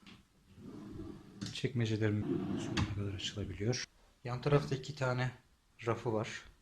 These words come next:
Şu alt taraf, şu alt taraf ebeveyn yatağı. İsterseniz buraya kendi çocuğun malzemelerini, evdeki diğer malzemeleri falan da koyabilirsiniz. Beşiğin kontrol plak dizilimi bu şekilde.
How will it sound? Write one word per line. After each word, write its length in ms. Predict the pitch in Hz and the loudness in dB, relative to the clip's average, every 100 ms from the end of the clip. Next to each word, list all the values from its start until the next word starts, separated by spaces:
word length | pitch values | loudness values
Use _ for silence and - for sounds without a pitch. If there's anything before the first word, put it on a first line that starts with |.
| _ _ - | _ _ -18
Şu 120 | - - - | -16 -14 0
alt 260 | 143 - | 0 4
taraf, 280 | 139 143 151 - - - _ _ _ _ - _ _ _ - - - - - | 6 6 4 -6 -18 -20 _ _ _ _ -20 _ _ _ -20 -20 -20 -20 -18
şu 140 | - - | -16 -6
alt 180 | 147 143 | -6 -2
taraf 260 | 139 139 139 - | 2 2 0 -4
ebeveyn 400 | 123 123 127 131 123 - _ | 0 4 6 4 0 -10 _
yatağı. 540 | 113 107 107 107 - - - - - - | -6 0 2 2 0 -8 -12 -12 -18 -4
İsterseniz 840 | - - 160 156 160 160 160 - - | 2 8 8 10 10 10 10 4 2
buraya 520 | 131 139 143 139 147 143 - | 2 8 10 10 8 4 -4
kendi 420 | 160 139 135 123 | 2 4 4 4
çocuğun 340 | - 127 131 | 4 4 6
malzemelerini, 840 | 131 127 123 123 123 117 107 113 117 - _ _ _ _ _ | 8 8 6 4 6 6 6 2 0 -6 _ _ _ _ _
evdeki 400 | 139 135 123 123 | 0 2 2 2
diğer 280 | 117 120 120 | 4 4 4
malzemeleri 580 | 131 120 113 117 113 113 | 2 2 4 2 2 -2
falan 280 | - 117 101 | 0 0 0
da 80 | 101 | -2
koyabilirsiniz. 880 | - 98 95 92 - 117 - - - - _ _ - | -4 -2 -4 -4 -2 0 0 -2 -6 -20 _ _ -14
Beşiğin 320 | - - 127 | -10 -8 -6
kontrol 380 | 139 127 - 123 | -4 -2 -2 -4
plak 300 | 120 - - | -6 -8 -6
dizilimi 400 | 117 117 117 110 | -4 0 0 0
bu 60 | |
şekilde. 500 | 101 95 95 92 120 | -2 -6 -6 -4 -4